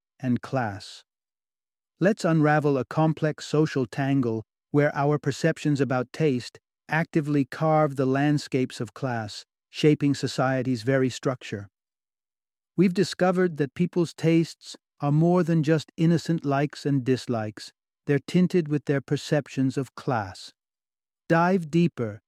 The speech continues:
and you unearth this fundamental principle. People's conceptions about taste and class are not benign thoughts. They are architects,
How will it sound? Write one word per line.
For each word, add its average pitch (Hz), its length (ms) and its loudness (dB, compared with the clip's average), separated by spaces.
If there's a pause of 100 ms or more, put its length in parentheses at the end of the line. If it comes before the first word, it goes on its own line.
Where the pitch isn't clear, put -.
(180)
and 151 180 2
you 160 160 6
unearth 170 540 2
this 139 160 -2
fundamental 156 720 2
principle. 123 580 -2 (460)
People's 185 320 2
conceptions 160 720 0
about 143 280 0
taste 170 360 2
and 147 120 2
class 139 460 -2
are 135 80 0
not 143 280 2 (100)
benign 147 400 2
thoughts. 123 560 -4 (420)
They 135 100 -2
are 131 200 0
architects, 135 800 -4